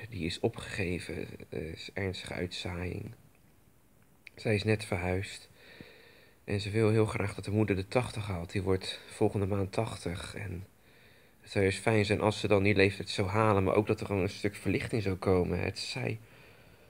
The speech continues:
ja, dat ze nog langer van de moeder kan genieten. Maar ja, het is gewoon heel onzeker, want niet alle v-, gebeden worden verhoord. Dat weet ik zelf ook, daar heb ik zelf ook ervaring mee.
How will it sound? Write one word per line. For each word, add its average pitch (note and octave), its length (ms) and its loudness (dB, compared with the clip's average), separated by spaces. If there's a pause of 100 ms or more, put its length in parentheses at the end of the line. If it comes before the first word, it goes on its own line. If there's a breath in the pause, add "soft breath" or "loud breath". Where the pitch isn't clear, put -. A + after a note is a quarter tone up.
(320 loud breath)
ja, A#2 420 -2 (240)
dat A2 140 -2
ze - 140 -2
nog G#2+ 180 0
langer A2 260 2
van G2 120 0
de F2+ 60 2
moeder F#2+ 240 0
kan F#2+ 220 0
genieten. G2 600 -6 (120)
Maar - 100 -10
ja, A#2+ 120 -6
het - 280 -6
is B2 160 0
gewoon A2+ 220 2
heel A2+ 120 4
onzeker, G#2+ 580 2
want G2 140 0
niet G#2 140 2
alle G2+ 240 6
v-, G2+ 220 -8
gebeden G2+ 480 8
worden F2+ 240 4
verhoord. G#2 460 0
Dat G2+ 160 0
weet G2 180 0
ik - 260 -6 (420 soft breath)
zelf F#2+ 360 6
ook, C3 220 2
daar G2+ 100 -4
heb F#2+ 100 -4
ik G2+ 60 -10
zelf G2 240 0
ook A#2+ 100 -2
ervaring G2+ 540 -2
mee. F#2+ 300 -4